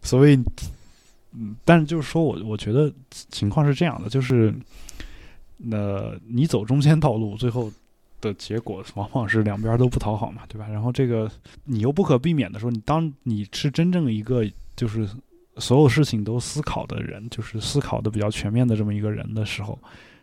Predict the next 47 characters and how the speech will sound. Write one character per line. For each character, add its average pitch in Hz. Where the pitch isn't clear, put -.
你 113
就 117
会 147
发 139
现 135
任 139
何 117
的 110
极 -
端 107
都 117
会 110
有 -
极 110
端 113
所 104
带 110
来 98
的 104
问 107
题， -
他 -
必 127
须 120
要 107
在， 110
在 101
有 107
另 127
一 107
方 107
向 107
的 101
一 98
个 104
制 -
衡 -
嘛， 113
就 131
是 127
你， 123
你 139
享 -
受 123
某 98
一 101
个 110